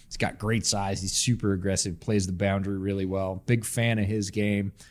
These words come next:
They sort of steal him in the third based on him being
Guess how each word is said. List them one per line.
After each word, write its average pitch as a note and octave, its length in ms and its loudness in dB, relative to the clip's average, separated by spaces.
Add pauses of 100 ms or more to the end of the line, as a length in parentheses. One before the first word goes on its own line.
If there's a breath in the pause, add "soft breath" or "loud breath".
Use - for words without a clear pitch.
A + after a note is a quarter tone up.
(140)
They G2+ 120 0
sort A2+ 180 0
of F#2+ 80 2
steal A2+ 320 4
him A2 160 2
in G#2 80 0
the G2 100 0
third G2+ 400 -2
based G2 320 -2
on F#2+ 140 -2
him F#2+ 220 -2
being F#2+ 400 -4